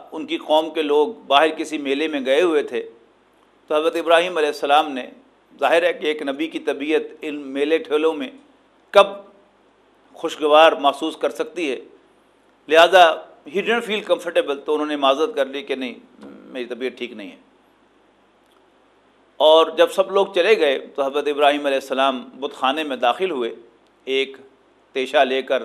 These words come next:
بڑا سا ہتھوڑا لے کر، اور اس کی تفصیل تو آگے جا کر سورہ صافات میں آتی ہے، لیکن یہاں صرف اختصار ہے کہ ان کو ٹکڑے ٹکڑے کر دیا اور بڑے بت کو چھوڑ دیا۔ جب لوگ شام کو واپس آئے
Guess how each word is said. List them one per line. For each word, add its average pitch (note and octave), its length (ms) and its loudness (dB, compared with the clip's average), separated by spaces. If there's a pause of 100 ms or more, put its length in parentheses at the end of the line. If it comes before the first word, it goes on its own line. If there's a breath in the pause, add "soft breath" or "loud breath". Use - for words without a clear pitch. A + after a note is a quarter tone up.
(120)
بڑا B2+ 200 0
سا B2 180 -2
ہتھوڑا A#2+ 360 0
لے C3 180 -4
کر، A2+ 180 -6 (1300)
اور C#3 460 2 (1900)
اس D#3+ 140 -12
کی F#3 100 -10
تفصیل F#3 440 -4
تو F3+ 100 4
آگے D#3 220 6
جا D#3+ 140 2
کر D#3 120 -4
سورہ D3+ 260 -2
صافات D3 560 2
میں F#3 100 -4
آتی D3+ 320 0
ہے، B2+ 80 -4 (760)
لیکن D3 220 -8
یہاں E3+ 180 4
صرف F3+ 260 0
اختصار D#3 460 4
ہے C#3+ 180 4
کہ C#3+ 120 -6
ان D3 120 -4
کو D#3 60 -6
ٹکڑے D#3 360 -4
ٹکڑے D#3 280 -6
کر G3+ 160 2
دیا F3+ 280 0 (540 soft breath)
اور D3 340 2
بڑے E3 260 0
بت C#3 220 -8
کو D3+ 100 -6
چھوڑ C#3 280 -6
دیا۔ F#2+ 220 -18 (1500 soft breath)
جب E3+ 140 0
لوگ F#3+ 180 2
شام F#3+ 360 0
کو F#3+ 100 -4
واپس D#3+ 380 0
آئے D#3 360 4